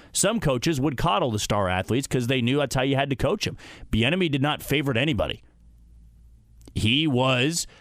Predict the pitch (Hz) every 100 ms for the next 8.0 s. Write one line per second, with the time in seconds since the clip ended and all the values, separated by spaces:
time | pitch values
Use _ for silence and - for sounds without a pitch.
0 | - 104 98 101 131 123 104 120 95 -
1 | _ _ - _ _ _ _ - - -
2 | 101 95 120 - 214 - - 104 92 -
3 | - - 95 104 131 139 214 220 110 95
4 | 104 131 - 196 226 160 104 110 139 175
5 | 226 - 101 73 - - - - _ _
6 | _ 247 240 - - - - 277 269 254
7 | 262 214 208 165 175 139 147 113 87